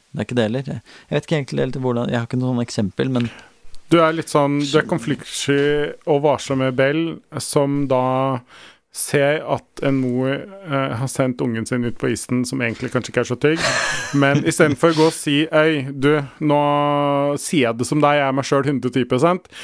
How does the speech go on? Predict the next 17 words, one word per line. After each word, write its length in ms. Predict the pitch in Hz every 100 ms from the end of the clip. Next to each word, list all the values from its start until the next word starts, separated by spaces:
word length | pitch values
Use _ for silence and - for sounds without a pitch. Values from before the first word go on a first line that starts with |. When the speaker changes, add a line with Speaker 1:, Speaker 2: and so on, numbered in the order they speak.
| - -
Speaker 2:
så 140 | - 147
er 180 | 127 127
du 60 |
deg 180 | 135 156
selv 240 | - 143
hundre 220 | 156 135 135
og 60 |
ti 80 | 135
prosent 480 | 131 131 135 135 -
med 220 | 151 151
å 80 | 165
litt 140 | 160 -
diskret 600 | 165 175 139 135 139 156
stå 220 | - 151 147
bak 240 | 135 131 - 147
deg, 180 | 147 160
smikfilme 1300 | 185 180 175 - - 143 - 123 - 151 131 123